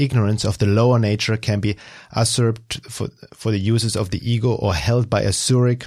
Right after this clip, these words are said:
occult force influences and perverted to their purpose. This is indeed one of the three forces, power, wealth, sex, that have the strongest attraction to the human ego and the Asura,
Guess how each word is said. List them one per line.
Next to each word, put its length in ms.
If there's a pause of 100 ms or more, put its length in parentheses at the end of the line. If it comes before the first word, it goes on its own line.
(240)
occult 320
force 300
influences 720 (200)
and 200
perverted 480
to 100
their 160
purpose. 580 (520)
This 180
is 140
indeed 340
one 220
of 80
the 100
three 240
forces, 560
power, 460
wealth, 240
sex, 560 (320)
that 140
have 180
the 100
strongest 540
attraction 540
to 120
the 80
human 380
ego 400
and 120
the 100
Asura, 520